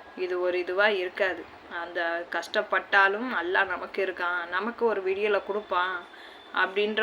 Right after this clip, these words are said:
ஒரு தைரியத்துல இருப்பாங்க. ஆனா அல்லாஹ்வை மறந்தவர்களுக்கு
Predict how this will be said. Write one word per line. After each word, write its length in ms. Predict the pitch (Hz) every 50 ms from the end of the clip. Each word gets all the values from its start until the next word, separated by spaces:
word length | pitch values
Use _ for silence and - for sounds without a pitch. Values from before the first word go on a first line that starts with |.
| 214
ஒரு 140 | 202 196 190 190
தைரியத்துல 520 | 190 180 185 196 196 190 - - 202 233 247 202
இருப்பாங்க. 460 | 180 180 185 - 185 175 170 - - - - - -
ஆனா 180 | 196 208 226 240 208
அல்லாஹ்வை 440 | 180 175 190 202 208 208 202 196 185 175
மறந்தவர்களுக்கு 880 | 175 175 175 202 214 233 226 220 202 196 196 190 196 190 190 196 233 247